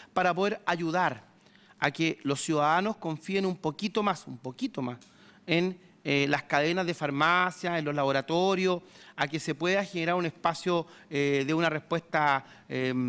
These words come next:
más fraternal, más solidaria, y que nosotros con esta comisión, al cabo de todos los días de investigación, hayamos hecho un aporte a esta situación, o vamos a seguir en la penumbra, eh,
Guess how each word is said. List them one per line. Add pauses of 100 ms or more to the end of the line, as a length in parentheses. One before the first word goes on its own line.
(280)
más
fraternal,
más
solidaria,
y
que
nosotros
con
esta
comisión,
al
cabo
de
todos
los
días
de
investigación, (280)
hayamos
hecho
un
aporte
a
esta
situación, (280)
o
vamos
a
seguir
en
la
penumbra, (360)
eh,